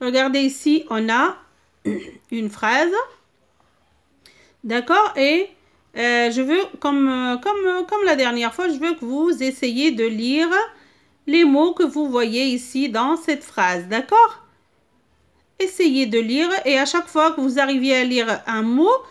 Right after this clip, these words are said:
vous l'entourez, d'accord ? Ici, on a A, la lettre A, ça, ce mot, ça commence par la lettre A. A, T, T, E, N, c'est ton. A,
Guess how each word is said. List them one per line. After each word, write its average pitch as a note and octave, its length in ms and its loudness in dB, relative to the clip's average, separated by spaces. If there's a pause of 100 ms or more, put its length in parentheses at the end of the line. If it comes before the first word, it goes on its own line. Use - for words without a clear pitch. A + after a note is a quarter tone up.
(220)
vous C#4+ 260 4 (140)
l'entourez, D#4+ 720 4
d'accord ? F#4+ 520 2 (320)
Ici, D4 520 2
on B3 240 0
a A3+ 260 2
A, B3 440 4 (920)
la G#3+ 180 -4
lettre G#3 360 -2
A, C#4+ 160 0
ça, G#3+ 260 -6
ce G#3 140 -4
mot, C4+ 220 4
ça D#4 140 -2
commence B3 280 -6
par G#3 180 0
la F3+ 140 -2
lettre F#3 360 -4
A. D#4 280 2 (400)
A, B3+ 280 4 (1500)
T, D#4+ 480 0 (120)
T, G#3+ 400 0 (340)
E, C4 200 4
N, D4 260 4 (320)
c'est D4+ 460 -2 (560)
ton. D#4 280 2 (720)
A, C4 460 2